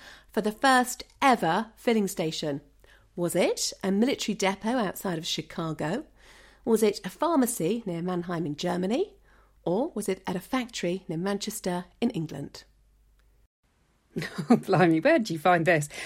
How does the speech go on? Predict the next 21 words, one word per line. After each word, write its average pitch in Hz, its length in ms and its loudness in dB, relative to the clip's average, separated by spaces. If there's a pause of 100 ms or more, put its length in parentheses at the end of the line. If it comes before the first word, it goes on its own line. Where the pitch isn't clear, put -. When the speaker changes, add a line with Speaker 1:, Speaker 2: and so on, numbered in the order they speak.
(260)
Speaker 2:
Okay, 185 340 6
so 180 220 8
I'm 196 180 6
just 202 140 -2
gonna 165 80 -2
have 151 100 -6
to - 60 -8
take 147 160 -2
a 147 40 -2
wild 147 380 4
guess. - 480 -4
So - 300 4 (160)
I 202 60 6
reckon 226 340 4
the 220 80 8
military 214 380 6
probably 185 680 2
filled 156 220 0
their 156 140 2
own 156 180 2
vehicles. 147 500 -2